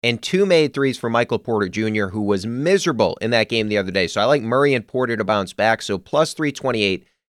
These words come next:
Nuggets on the money line, Murray twenty-five points, three made threes for Murray, and two made threes for Michael Porter Junior. There's no better place to bet on all the finals action than America's number one sportsbook.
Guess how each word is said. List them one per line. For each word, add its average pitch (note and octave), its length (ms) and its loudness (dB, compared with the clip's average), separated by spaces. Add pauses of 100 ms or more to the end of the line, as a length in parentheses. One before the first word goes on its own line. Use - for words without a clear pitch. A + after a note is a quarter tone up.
Nuggets D3 440 0
on C3 100 2
the A#2+ 60 -4
money G#2 240 -2
line, F#2 260 -2
Murray C#3 280 0
twenty-five G2+ 640 0
points, F2+ 460 -6 (420)
three F3 180 0
made D3+ 240 2
threes B2+ 240 -2
for A#2 140 -4
Murray, G#2 300 0
and F#2 160 -4
two D#3 200 -4
made A#2+ 240 -2
threes F#2+ 260 -2
for G2 140 -6
Michael F#2 280 -2
Porter F2+ 300 -4
Junior. D#2 420 -8 (340)
There's C3+ 240 2
no E3+ 200 4
better F#3 280 4
place G#2+ 340 -2
to A2+ 100 -6
bet A2 140 2
on G#2+ 100 0
all A#2+ 140 2
the C#3+ 80 0
finals G#2 400 0
action F2 360 -2
than A2 120 0
America's G#2+ 480 -2
number F2+ 220 -4
one G#2 140 -2
sportsbook. A#2+ 580 -2